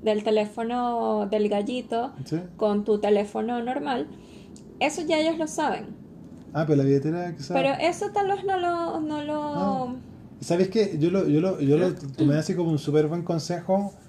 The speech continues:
Speaker 2: sobre todo con, por temas de, mm, tarjetas
Speaker 1: Ujú.
Speaker 2: y como, eh, identificaciones. Porque
Speaker 1: Mira, es que uno es tan paranoico que una vez, cuando yo estaba pensando en emigrar para acá,
Speaker 2: ¿Ya?
Speaker 1: que,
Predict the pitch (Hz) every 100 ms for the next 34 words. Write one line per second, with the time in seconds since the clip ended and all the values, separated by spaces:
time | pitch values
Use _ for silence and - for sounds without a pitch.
0 | - - - 147 139 135 147 160 190 208
1 | 185 - 156 156 151 143 135 147 131 156
2 | 180 156 156 156 151 147 143 139 131 123
3 | 120 110 120 - 170 139 - - - 240
4 | 240 277 - - - - 147 135 135 131
5 | 127 123 120 117 123 135 127 123 127 131
6 | 127 123 127 123 - 147 117 - - -
7 | - - - 139 156 143 - - - 240
8 | 190 - 214 - 285 - 285 294 - 294
9 | 254 196 196 220 - - 214 - - -
10 | 220 233 247 226 208 - - - - -
11 | - - - - - 233 220 214 220 -
12 | 269 277 302 269 220 233 220 285 254 220
13 | 220 214 247 285 285 285 208 214 139 175